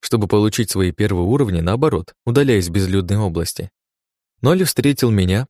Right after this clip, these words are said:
посреди пустынного коридора. Он просто стоял и смотрел на меня нечитаемым,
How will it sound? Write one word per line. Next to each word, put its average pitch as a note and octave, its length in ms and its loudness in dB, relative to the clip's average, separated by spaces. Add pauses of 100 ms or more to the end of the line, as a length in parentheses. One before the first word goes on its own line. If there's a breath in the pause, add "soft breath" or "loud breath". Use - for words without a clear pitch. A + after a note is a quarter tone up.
посреди C#3+ 440 0
пустынного G#2 600 0
коридора. F#2 580 -4 (340)
Он E2+ 140 -2
просто F#2+ 300 0
стоял F#2 400 0
и F2 40 -2
смотрел G2 480 -2
на E2 100 -4
меня F2 260 -2
нечитаемым, F2+ 680 -2